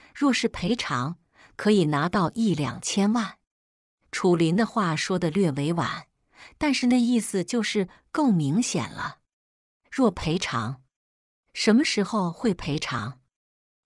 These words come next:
那肯定是我出了意外。这一刻，我又惊又恐。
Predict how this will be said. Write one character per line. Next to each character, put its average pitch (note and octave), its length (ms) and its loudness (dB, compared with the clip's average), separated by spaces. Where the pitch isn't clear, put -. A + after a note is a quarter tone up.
那 G3 140 2
肯 D3+ 260 -2
定 G3 240 2
是 - 160 -2
我 C3 160 -2
出 - 220 -2
了 F3+ 100 2
意 D3 200 -4
外。 B2 300 -6
这 F#3+ 160 4
一 C#3+ 140 0
刻， C3 340 -6
我 F#3 100 4
又 A3+ 220 4
惊 C#4+ 260 4
又 C#4 180 2
恐。 B2 440 -8